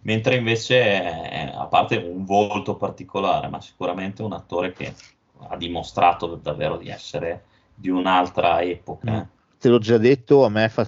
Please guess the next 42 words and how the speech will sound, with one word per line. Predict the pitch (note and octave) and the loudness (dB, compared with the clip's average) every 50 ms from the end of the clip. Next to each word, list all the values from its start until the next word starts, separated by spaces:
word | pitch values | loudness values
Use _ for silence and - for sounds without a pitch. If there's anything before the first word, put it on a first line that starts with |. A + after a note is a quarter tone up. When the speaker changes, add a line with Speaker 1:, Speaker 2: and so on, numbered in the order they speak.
| - - A#2 | -4 -8 -14
Speaker 2:
fa | - - A2+ G#2 | -4 -2 0 0
impazzire | G#2 G2+ F#2+ - A2 G2+ - - - - A2+ A2 G#2 | 0 -2 -4 -4 -6 -6 -6 -8 -4 0 2 2 2
Nella | G#2+ G#2 G2+ G2 G2 | 2 0 -2 -2 0
lingua | F#2+ G2 G2 F#2+ G2 F#2 | -2 -2 -2 -2 -2 -2
del | F#2 F#2 F2 | -2 -4 -6
santo | - - - G2 F2+ F2 E2+ E2+ - F#2+ | -6 -6 -4 -4 -4 -6 -8 -8 -8 -8
insieme | F#2 F#2+ - G2 F#2 | -8 -6 -6 -6 -4
ad | F2 F#2 | -4 -4
Albanese. | F2+ F2 F2+ F#2 F#2 F2 E2 E2 E2 E2 F2+ F2+ F2+ - _ _ _ _ | -4 -4 -4 -6 -6 -6 -6 -8 -8 -10 -12 -14 -16 -18 _ _ _ _
Speaker 1:
È | - G#2+ G#2+ | 0 2 2
vero, | G2 F2+ F2+ - A#2+ G#2+ | 4 2 2 2 0 0
Speaker 2:
Per | G2 F#2 | -2 0
Speaker 1:
sì. | G2+ | 0
Speaker 2:
me | A2+ A#2 A2 | 0 0 0
quel | - - A#2 G#2 | 0 0 0 0
film | - - - A2+ A2 G#2 G2+ | 0 -2 -4 -4 -4 -2 -2
lì | G2 F#2+ G2+ G2+ G#2 G#2+ | -2 0 2 4 4 4
è | G2+ F#2+ F#2 F2 | 4 4 2 0
meraviglioso, | F2+ F2+ F#2 F#2 G2 G2+ G#2 G#2 G#2+ G2 F#2+ G2 G#2 G#2 G2 F#2 | -2 -6 -8 -8 -6 -4 -2 -2 -2 -2 -2 0 0 0 0 0
di | G2 F#2 | -2 -4
Massa | F#2 F#2+ F#2 F#2 - - F#2+ | -4 -6 -6 -6 -8 -12 -14
Curati. | - - G2 F2 E2+ E2 E2 - - A#2+ - _ _ _ _ _ _ _ _ _ _ _ | -12 -12 -12 -12 -10 -12 -14 -16 -18 -20 -20 _ _ _ _ _ _ _ _ _ _ _
Speaker 1:
Sì, | _ - G2 G2 | _ -10 -10 -10
sì, | - - F2 - | -10 -12 -12 -4
Speaker 2:
È | G2 - G#2 G2+ | 0 0 0 0
Speaker 1:
vabbè. | G2 G#2+ G#2+ | 0 -2 0
Speaker 2:
meraviglioso, | A#2 B2+ C3 C#3+ D3 D3 C3 A#2 A#2 A2+ A2+ A#2+ C3 B2 A2+ G#2+ F#2 F#2 F#2+ | 2 4 4 6 6 6 4 4 2 0 0 2 2 2 2 2 0 -4 -4
lui | G2+ C3 | -4 -4
fa | C3 - - B2+ | -4 -4 -2 -2
un | A2+ G#2+ G#2 G2+ | -2 -2 -2 -4
ruolo | G2 G2 G2 F#2+ F#2+ G2+ A#2+ C3+ C#3+ D3 D3 C#3+ C#3+ C#3 C#3 - - | -4 -4 -2 0 4 6 8 8 8 8 8 8 6 4 2 0 -4
molto | F#2+ G2+ A2 A2 A#2 B2+ A2 | -6 -4 -2 -2 -2 -4 -4
Speaker 1:
<clears throat> | |
Speaker 2:
più | G#2+ G2+ G2 | -6 -8 -8
di | F#2 F#2+ | -6 -6
Albanese, | F#2 E2+ E2+ F2+ F2 F2+ F2 E2+ E2+ E2+ F2+ - _ | -8 -8 -10 -14 -14 -14 -12 -12 -14 -16 -18 -20 _
fa | - G#2+ | -8 -6
un | G2+ G2+ F#2 | -6 -6 -2
ruolo | F#2 G2+ B2 C#3 C3+ B2+ G#2+ | 0 2 4 4 4 4 2
profondissimo, | A#2 - - A2 G#2+ B2 C3 A#2 - - A#2+ A2+ G#2+ G#2 G2+ G#2+ G#2+ G2 - - - F#2+ F#2 | -2 -4 -10 -8 -6 -6 -6 -8 -8 -10 -10 -8 -8 -8 -10 -10 -10 -10 -12 -14 -14 -12 -10
molto | F#2 G2 G#2+ A#2+ B2 A#2 A2+ G#2 F2+ F2+ - | -6 -2 0 2 2 4 2 0 -2 -4 -8
bello. | E2+ D#2 D#2 C#2 C2 D#2+ F#2+ - - A#2 | -10 -8 -10 -10 -12 -12 -14 -18 -20 -20